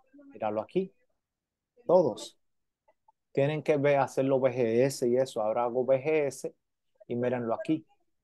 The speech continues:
Así hago un P B S, ya esos discos pertenecen a un volumen group. Míralo aquí, V G, volumen group,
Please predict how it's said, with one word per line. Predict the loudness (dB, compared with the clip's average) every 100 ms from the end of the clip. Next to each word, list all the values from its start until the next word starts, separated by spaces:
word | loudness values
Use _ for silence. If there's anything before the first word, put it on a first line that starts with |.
| _
Así | -18 -2 2
hago | 2 0
un | 0
P | 2
B | 6 6 4
S, | 2 -4 -2
ya | -2
esos | -4 -8 -4
discos | -2 -2 -8 -10 -10 -20 _ _ _
pertenecen | 0 0 0 0 2 2 0
a | -2
un | 0
volumen | 2 2 0 -4
group. | -6 -6 -6
Míralo | -6 -2 -4
aquí, | -4 -4
V | -2 -2
G, | 0 -2
volumen | -2 -4 -4 -4
group, | -2 -2